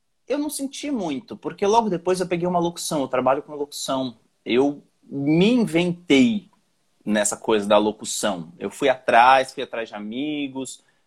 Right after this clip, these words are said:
que me ajudaram. Felipe Calçada é meu padrinho na locução, eu falo. A gente, eu, a gente vai e, e, e, e se inventa. Eu logo peguei um audiolivro de português e inglês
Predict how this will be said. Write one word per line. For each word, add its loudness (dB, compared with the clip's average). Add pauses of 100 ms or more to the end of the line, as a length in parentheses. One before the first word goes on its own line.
que -10
me -4
ajudaram. 0
Felipe -14
Calçada -4
é -12
meu -8
padrinho -4
na -6
locução, -6
eu -8
falo. 0 (600)
A -8
gente, -8 (140)
eu, -4 (200)
a -4
gente -6
vai 0
e, -8
e, -4
e, -16
e -6
se -6
inventa. -6
Eu 0
logo 4
peguei -2
um -6
audiolivro -2
de -16
português -2
e -14
inglês -6